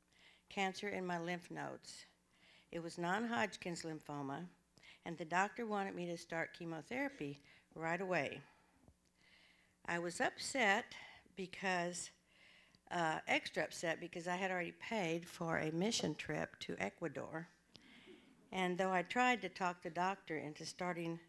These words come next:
the treatment later, he said, "Absolutely not." The,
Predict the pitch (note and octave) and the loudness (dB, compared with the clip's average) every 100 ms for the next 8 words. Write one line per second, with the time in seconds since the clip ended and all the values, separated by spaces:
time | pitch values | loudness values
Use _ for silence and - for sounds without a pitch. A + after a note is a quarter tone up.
0 | - D3 - B3+ F3+ A#2+ C#3 C#3 B2 D3+ | -14 -10 -4 -2 -2 -6 -4 -6 -8 -8
1 | D3 D3 - - E3 D3+ - D#3+ - D3+ | -8 -8 -8 -6 -4 -4 -8 -8 -8 -6
2 | D3 D3 C#3+ - _ _ _ _ _ _ | -6 -4 -6 -12 _ _ _ _ _ _
3 | - - - - - - - _ _ - | -20 -20 -20 -20 -20 -20 -20 _ _ -4
4 | F#3 F3+ E3 | 4 6 6